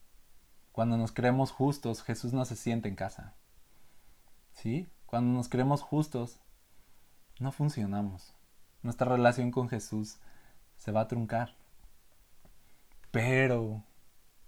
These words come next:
cuando nos sabemos pecadores redimidos por gracia, ah, ah, eso es adoración. Ahí se despierta la adoración. Y dice Jesús, "Simón,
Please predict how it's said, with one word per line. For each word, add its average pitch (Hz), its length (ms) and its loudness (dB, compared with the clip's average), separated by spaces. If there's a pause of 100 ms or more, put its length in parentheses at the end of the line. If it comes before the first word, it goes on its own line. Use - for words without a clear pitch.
(100)
cuando 98 260 -2
nos 104 220 2
sabemos 107 480 2
pecadores 113 840 2
redimidos 104 580 2
por 104 180 -6
gracia, 101 520 -2 (560)
ah, 101 520 -6 (160)
ah, 95 180 -6 (220)
eso 123 720 2 (320)
es 113 460 0
adoración. 98 640 -2
Ahí 127 280 4
se 143 140 0
despierta 117 720 -2 (480)
la 95 140 -2
adoración. 92 760 -8
Y - 40 -4
dice 101 220 -2
Jesús, 104 480 -6
"Simón, 123 680 4